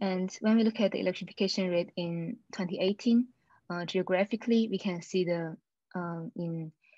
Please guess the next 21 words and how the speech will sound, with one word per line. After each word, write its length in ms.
this 180
continent, 720
South 360
Africa 420
and 340
North 220
Africa, 420
and 260
some 160
countries 540
in 180
the, 220
uh, 100
on 140
the 100
West 280
Coast 460
are 300
almost 400
fully 220
electrified, 600